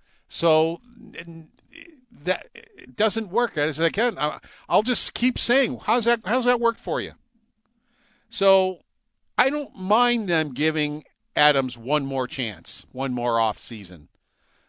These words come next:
to fix the problem that he had. He's a young G M. I don't, I think overall he's a, he's a good G M. He's changed the culture of the team, which absolutely had to be done. He,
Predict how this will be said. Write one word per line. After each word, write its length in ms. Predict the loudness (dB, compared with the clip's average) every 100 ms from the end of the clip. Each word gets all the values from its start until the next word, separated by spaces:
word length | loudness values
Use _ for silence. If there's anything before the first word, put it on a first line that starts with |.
| _ -8
to 260 | -6 -6
fix 640 | -6 -2 -2 -2 -8 -8 _ _ _
the 120 | -8
problem 500 | -2 4 4 4 -2 -4
that 140 | -4
he 100 | -4
had. 320 | -2 -4 -4
He's 260 | -10 -10 -8
a 60 |
young 300 | -4 -2 -2
G 220 | -6 -4 -2
M. 160 | 0
I 100 | 0
don't, 120 | -2 -6
I 100 | -6
think 220 | -6 -8
overall 680 | -8 -8 -6 0 4 4 2 _ _ _ _
he's 200 | -10 -8
a, 100 | -10 -10
he's 180 | -10
a 40 | -8
good 280 | -4 -4 -4
G 220 | -4 -2
M. 200 | -2 -2
He's 260 | -6 -8 -12 _ _ _
changed 420 | -6 -2 -2 -4
the 80 | -10
culture 500 | -2 -2 -2 -2 -2
of 80 | -2
the 80 | -4
team, 300 | -8 -6 -6
which 160 | -8 0
absolutely 800 | 0 0 -6 -8 -6 -8 -8 -8
had 280 | -2 -4 -4
to 60 |
be 140 | -12 -10
done. 460 | -4 -4 -4 -8 _ _ _ _ _ _
He, 160 | -18